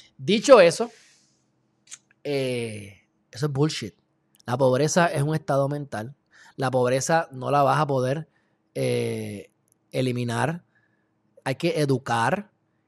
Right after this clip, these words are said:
y como el frío va a existir, y el calor también, podemos minimizar la pobreza, pero eliminarla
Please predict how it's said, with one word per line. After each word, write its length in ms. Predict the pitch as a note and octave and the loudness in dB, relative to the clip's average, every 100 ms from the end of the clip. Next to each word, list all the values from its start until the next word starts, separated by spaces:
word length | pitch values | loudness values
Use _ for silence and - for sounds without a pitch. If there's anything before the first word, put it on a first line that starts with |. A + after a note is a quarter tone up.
| _ | _
y 120 | D3 | -8
como 280 | C#3 C#3+ C3+ | 0 2 2
el 100 | C3 | 0
frío 440 | - D3 D#3+ E3+ | 0 4 6 8
va 80 | D#3 | 8
a 40 | C#3+ | 4
existir, 680 | - E3 - D3 C#3+ F3 - _ _ _ - | 0 -6 -4 -2 0 -2 -10 _ _ _ -6
y 40 | |
el 100 | C3+ | -6
calor 320 | B2+ C3 B2+ C#3 | -2 0 0 0
también, 540 | E3 E3 D3+ C3+ D#3+ | 0 0 -2 -4 -4
podemos 280 | D#3 C#3 E3+ | -4 -2 0
minimizar 520 | F#3 E3+ D3+ C3+ D3 | 0 0 0 0 0
la 100 | G3+ | 0
pobreza, 460 | D3+ B2+ A#2+ - A2 | 0 -6 -8 -12 -10
pero 160 | B2+ | -6
eliminarla 1040 | C3 C#3+ C#3 D3+ A3 A#3 G3 F#3+ G#3 - | -4 -4 -2 8 10 10 10 8 8 0